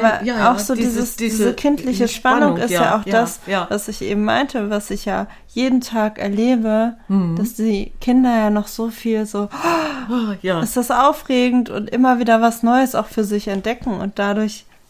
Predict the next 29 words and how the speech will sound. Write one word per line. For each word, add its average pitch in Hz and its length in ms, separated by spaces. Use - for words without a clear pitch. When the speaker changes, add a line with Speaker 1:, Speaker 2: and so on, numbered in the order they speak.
Speaker 1:
ich 214 200
ja 190 240
auch 220 180
jeden 202 260
Tag 196 240
was - 220
Neues 185 240
entdecke. 180 520
Speaker 2:
Ja, 220 180
die 202 140
nehmen 196 220
dich 202 120
in 196 140
ihre 185 220
Spannung 160 440
mit. 139 320
Speaker 1:
Mhm. 214 460
Speaker 2:
Ich 214 200
bin 226 200
gespannt, 190 560
was 185 160
als 165 260
nächstes 190 640
kommt 185 540
und, 160 320
und 156 240
diese 160 180
Begeisterung 202 960
Speaker 1:
Mhm. 214 400